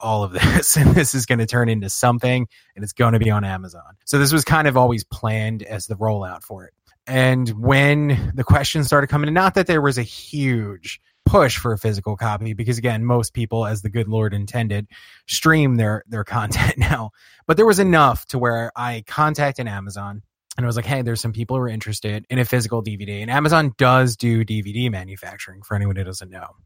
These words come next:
The thing with going through them that has kept this from happening, though, and again, we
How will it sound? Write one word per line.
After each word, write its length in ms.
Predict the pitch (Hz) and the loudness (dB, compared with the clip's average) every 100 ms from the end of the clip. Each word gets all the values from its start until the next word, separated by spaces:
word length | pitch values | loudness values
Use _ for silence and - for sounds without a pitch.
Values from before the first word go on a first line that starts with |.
| - | -4
The 100 | 123 | -2
thing 300 | - 160 170 | 2 2 4
with 160 | 165 | 2
going 260 | - 147 143 | 2 2 2
through 180 | 135 135 | 0 0
them 480 | 127 127 120 107 101 | 0 -2 -2 -4 -4
that 240 | 123 110 | -4 -4
has 280 | - 117 107 | -6 -8 -6
kept 220 | - 131 | -4 -2
this 160 | 131 117 | -2 -2
from 140 | 120 | -4
happening, 540 | 95 123 156 135 117 110 | -4 -2 -2 0 0 0
though, 520 | 107 104 101 104 - - _ _ - | 0 -2 -4 -6 -10 -16 _ _ -2
and 100 | 135 | 0
again, 200 | 135 139 | 4 4
we 260 | 131 143 | 4 4